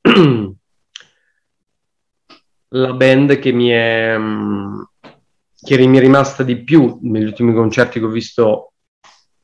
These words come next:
insomma, eh, negli ultimi anni, ehm, sono i Tool, che sono una band americana. Il loro live è, è realmente un'esperienza, è molto più che musica,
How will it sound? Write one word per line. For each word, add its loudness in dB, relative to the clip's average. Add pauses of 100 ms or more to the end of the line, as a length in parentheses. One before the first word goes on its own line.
(440)
insomma, -6
eh, -10 (140)
negli -4
ultimi 2
anni, 0 (440)
ehm, 0
sono 0
i 0
Tool, 2
che -6
sono 0
una 2
band 2
americana. -2 (380)
Il 0
loro 6
live 2
è, 0 (460)
è -2
realmente 0
un'esperienza, -6 (680)
è -4
molto 4
più -2
che -2
musica, -2